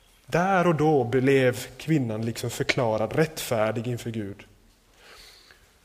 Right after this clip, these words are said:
Och hennes ouppklarade relationer, hennes trassliga förflutna, tänk vad mycket bekymmer resten av livet kom att innebära för henne. Det var inte längre hennes att bära,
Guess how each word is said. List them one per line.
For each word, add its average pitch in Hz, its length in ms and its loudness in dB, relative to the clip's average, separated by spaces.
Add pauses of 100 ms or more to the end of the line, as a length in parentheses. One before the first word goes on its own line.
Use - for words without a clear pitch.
(160)
Och - 80 -6
hennes 190 320 -2
ouppklarade 156 840 2
relationer, 151 540 2
hennes 170 420 0
trassliga 156 720 0
förflutna, 143 680 -4 (240)
tänk 170 340 -2 (220)
vad 143 140 -6
mycket 123 600 -4 (1120)
bekymmer 110 600 -4
resten 123 360 -6
av 131 80 -2
livet 151 520 -2 (100)
kom 147 160 -2
att 135 120 -4
innebära 104 440 -4
för 104 120 -12
henne. 98 300 -12 (2000)
Det 143 80 -4
var 135 100 -2
inte 123 160 -6
längre 107 300 -8
hennes 107 680 -10
att - 180 -10
bära, 101 320 -6